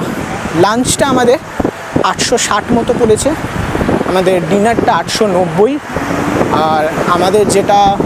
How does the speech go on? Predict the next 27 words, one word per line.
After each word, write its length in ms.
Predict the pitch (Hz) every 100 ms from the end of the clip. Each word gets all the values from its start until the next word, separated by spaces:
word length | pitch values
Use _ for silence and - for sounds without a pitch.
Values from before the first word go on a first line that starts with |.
| -
breakfast 440 | - 233 - 269 -
পড়েছে 220 | 202 175 247
সেটা 160 | - 175
কিন্তু 180 | 202 208 247 -
প্রায় 240 | 156 226 262 - - - - - - -
চারশো 260 | 226 - 233 -
ষাট 160 | 180 - -
টাকা 160 | 127 123
পড়েছে। 300 | 117 117 113 92 -
তো 40 | 240
আমার 160 | 165 233 240
মনে 140 | 254
হয় 140 | - 285 247
এটা 140 | 247 285 - 262
একটু 240 | - - 320 269
nominal 380 | 226 247 285 269
হলে 140 | 294 480 - - - - - -
লোকেরা 360 | 220 226 262 285 - - - -
afford 340 | 202 - 254 -
করতে 200 | 190 - 156
পারবে। 220 | 131 - - - - - - - - - - 208
এবার 160 | 254 254
হচ্ছে 180 | 277 302 294
যে 60 | 381 - - - - 196
আপনারা 240 | - 294 370
কিন্তু 140 | 381 330 185
বাইরেও 300 | 190 208